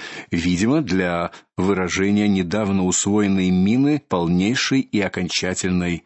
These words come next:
серьезности. "Ну, Борис, посмотри, узнаешь дядю Вадима?" Каким-то откровенно игровым, притворным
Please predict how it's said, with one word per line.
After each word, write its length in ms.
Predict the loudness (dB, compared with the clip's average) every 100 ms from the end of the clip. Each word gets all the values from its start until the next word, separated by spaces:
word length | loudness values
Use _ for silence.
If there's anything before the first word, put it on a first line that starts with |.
| -8
серьезности. 1080 | -4 -2 -2 -4 -6 -6 -8 -8 -8 -10 -12 _ _ _ _ _ _ _ _ _ _ _ _
"Ну, 280 | 0 2 2
Борис, 440 | 2 2 2 0
посмотри, 720 | -2 -4 -2 -2 0 0 0 -4 -4
узнаешь 720 | 0 0 2 2 2 -2 -10 _
дядю 560 | -4 -2 0 0 -2 -4 _
Вадима?" 760 | -4 -2 0 0 0 0 -4 -12 -16 -10
Каким-то 480 | -8 -2 -2 0 -4 -2
откровенно 760 | -6 -2 -2 0 2 2 2 -2 _ _ _ _ _ -2
игровым, 680 | 0 2 2 2 2 -2
притворным 720 | -2 0 2 2 2 0 -2